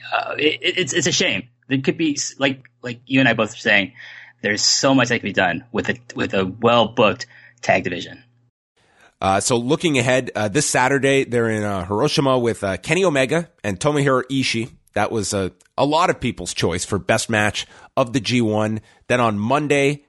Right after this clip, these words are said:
Speaker 2: they've got, uh, Naito taking on Suzuki along with Hiroki Goto against Taichi for the Never Openweight Championship. And then the, the big destruction cards conclude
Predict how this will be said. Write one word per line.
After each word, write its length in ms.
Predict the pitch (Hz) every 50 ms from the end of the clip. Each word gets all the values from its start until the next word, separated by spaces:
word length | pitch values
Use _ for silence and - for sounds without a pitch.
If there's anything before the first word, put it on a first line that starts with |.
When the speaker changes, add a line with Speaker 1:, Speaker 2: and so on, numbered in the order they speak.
| _
Speaker 2:
they've 380 | - 104 104 104 104 101 90 -
got, 340 | - 107 101 101 98 - -
uh, 120 | 92 90
Naito 480 | 92 98 113 139 143 - 147 135 127 123
taking 240 | - 127 101 113
on 140 | 110 104 101
Suzuki 640 | 95 - 101 95 85 123 127 - - 117 113 110 104 -
along 240 | - 98 101 101 98
with 120 | 92 -
Hiroki 420 | - 117 120 120 117 104 - 104
Goto 340 | 87 - 110 113 - 117 110
against 280 | 101 92 90 - - -
Taichi 440 | - 120 120 107 - 123 113 - -
for 200 | - 104 98 92
the 160 | 90 90 90 -
Never 480 | 101 113 135 160 143 123 92 78 - _ _ _
Openweight 400 | - 95 - 104 101 95 95 92
Championship. 640 | - - 107 95 87 - 92 90 85 - 95 92 - _ - - - - - -
And 180 | - 98 95 104
then 180 | 117 120 117 113
the, 400 | 113 110 107 104 101 95 92 - _ _ _
the 80 | 107 104
big 200 | 90 160 170 -
destruction 460 | 147 - - - 143 131 - - 131
cards 300 | 113 120 120 117 104 -
conclude 540 | - - 110 92 - - 117 113 113 104